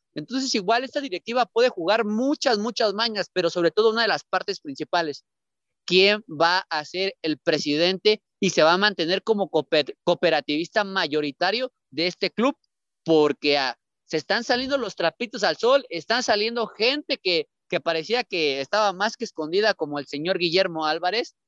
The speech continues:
que incluso van a aparecer mucho más gente y van a tratar de desestabilizar a este cuadro de Cruz Azul, que a lo mejor podemos decir, es la cooperativa, sí, pero pues también quieras o no, hay jugadores que todavía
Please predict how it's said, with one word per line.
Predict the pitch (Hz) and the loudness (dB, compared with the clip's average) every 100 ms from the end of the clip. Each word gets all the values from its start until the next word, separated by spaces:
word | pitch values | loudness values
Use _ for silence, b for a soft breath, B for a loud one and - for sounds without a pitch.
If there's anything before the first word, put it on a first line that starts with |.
| _ _ _ | _ _ _
que | - 151 | -2 0
incluso | 143 196 233 202 | 2 2 2 2
van | 165 220 | 0 -2
a | |
aparecer | 202 - 143 131 214 | -6 -6 -6 -4 -4
mucho | 214 170 - 139 | -4 -8 -6 -4
más | 185 226 | -2 -2
gente | - 180 175 233 254 _ _ | -2 -4 2 0 0 _ _
y | 131 | 0
van | 151 | 2
a | 208 | 2
tratar | 196 160 170 | 0 0 2
de | 208 208 | 2 2
desestabilizar | 185 160 147 147 135 180 208 _ _ _ | 0 0 0 -2 -4 -2 -4 _ _ _
a | 160 | -4
este | 185 - | -4 -6
cuadro | 196 196 208 220 | -2 0 0 0
de | 196 156 | -2 -4
Cruz | 165 | -4
Azul, | 165 156 254 254 | -6 -2 -2 0
que | |
a | 214 | 0
lo | 185 | 0
mejor | 185 220 | 0 0
podemos | 240 254 269 254 | 4 2 4 0
decir, | 208 254 302 _ _ | 0 0 -2 _ _
es | 247 | 0
la | 330 370 | 2 0
cooperativa, | 233 - 196 180 285 349 294 | -2 -6 -4 -4 -6 -2 -2
sí, | 190 302 359 | 0 -2 0
pero | 277 208 | 2 2
pues | 165 180 | 0 -4
también | - 175 247 | -2 -2 -2
quieras | 262 320 - | 0 0 0
o | 208 | -4
no, | 220 311 _ _ _ | -2 -4 _ _ _
hay | 196 | -2
jugadores | 233 294 233 220 254 | 0 0 2 2 2
que | - | -2
todavía | 160 240 240 233 269 | -2 0 0 0 -4